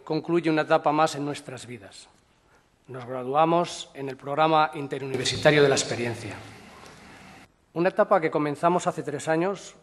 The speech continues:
con ilusión e incertidumbre. Ilusión para algunos por volver al mundo académico y del estudio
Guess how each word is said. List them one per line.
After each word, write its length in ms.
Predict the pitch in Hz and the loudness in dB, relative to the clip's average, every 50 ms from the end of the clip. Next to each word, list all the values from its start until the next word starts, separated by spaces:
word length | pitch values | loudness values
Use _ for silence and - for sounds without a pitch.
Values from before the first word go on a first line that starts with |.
| _ - | _ -12
con 180 | - 147 143 | -10 -10 -8
ilusión 480 | 139 127 123 120 - 156 156 165 165 160 | -8 -10 -10 -10 -6 -4 -2 0 0 0
e 40 | 156 | -2
incertidumbre. 680 | 151 - 151 139 - 139 123 135 131 123 117 120 113 _ _ _ _ _ _ _ _ _ _ _ _ _ _ _ _ _ _ _ _ _ _ _ - | -4 -6 -10 -12 -12 -14 -14 -14 -14 -14 -16 -18 -20 _ _ _ _ _ _ _ _ _ _ _ _ _ _ _ _ _ _ _ _ _ _ _ -18
Ilusión 440 | 131 113 110 110 - 156 160 160 | -18 -14 -14 -12 -6 -4 -2 0
para 160 | 156 160 147 143 | 2 2 2 2
algunos 600 | 131 127 151 165 170 185 208 220 - - - - - _ _ _ _ _ _ _ _ _ _ - | 0 0 0 2 2 2 0 0 -4 -10 -14 -18 -20 _ _ _ _ _ _ _ _ _ _ -16
por 100 | 131 131 | -14 -12
volver 520 | 135 131 120 135 160 170 175 175 175 - - - | -12 -10 -4 0 2 2 2 2 -2 -8 -12 -10
al 120 | 139 135 | -10 -10
mundo 300 | 123 123 151 160 156 165 | -8 -4 -4 0 0 0
académico 720 | 156 - 147 143 151 156 156 160 156 - 170 165 160 160 160 - | 0 0 -2 -4 -2 -2 -2 -2 -2 0 0 0 0 0 -4 -8
y 80 | 139 120 | -12 -10
del 160 | 131 131 131 | -10 -10 -10
estudio 500 | - - - - 160 151 147 143 147 | -12 -10 -8 -6 -6 -4 -4 -6 -8